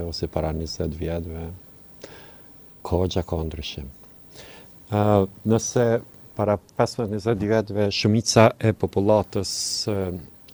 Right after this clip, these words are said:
ka qenë e bindur që në Kosovë nuk ka persona L G B T I fare, <laughs> sa s'paku që ato s'mon me thonë kërkush. Ë, kjo ka qenë një farë forme dhe vazhdon të një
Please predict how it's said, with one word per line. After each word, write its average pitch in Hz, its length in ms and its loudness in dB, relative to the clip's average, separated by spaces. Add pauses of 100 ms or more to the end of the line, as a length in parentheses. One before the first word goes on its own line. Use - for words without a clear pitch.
(120)
ka 101 120 0
qenë 104 280 0
e 90 40 -2
bindur 92 400 -2
që 92 220 -6 (340)
në 95 120 -4
Kosovë 87 600 -6
nuk 87 120 -10
ka 90 180 -2 (100)
persona 82 480 -8
L 78 160 -6
G 82 100 -4
B 78 120 -6
T - 180 -4
I 80 140 -2 (180)
fare, 78 460 0 (480)
<laughs> - 420 -16
sa - 160 -2
s'paku 95 360 -2
që - 120 -8
ato 90 160 -6
s'mon 80 200 -8
me 76 80 -12
thonë - 200 -10
kërkush. - 360 -10 (1120)
Ë, 101 340 0 (300)
kjo 120 160 2
ka 127 80 -2
qenë 123 280 -4
një 110 80 -6
farë 107 200 2
forme 113 320 0
dhe 101 80 0
vazhdon 101 360 0
të 92 160 -2
një 98 140 0